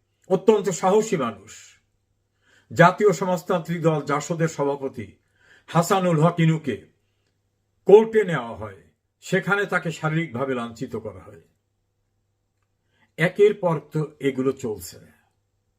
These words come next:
শিক্ষক, সাহিত্যিক, বুদ্ধিজীবী কেউ আর এখন নিরাপদ নয়।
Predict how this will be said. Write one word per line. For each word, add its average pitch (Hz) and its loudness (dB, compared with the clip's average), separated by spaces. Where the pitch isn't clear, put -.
শিক্ষক, 180 0
সাহিত্যিক, 165 2
বুদ্ধিজীবী 160 2
কেউ 208 6
আর 143 -2
এখন 165 0
নিরাপদ 127 -2
নয়। 85 -20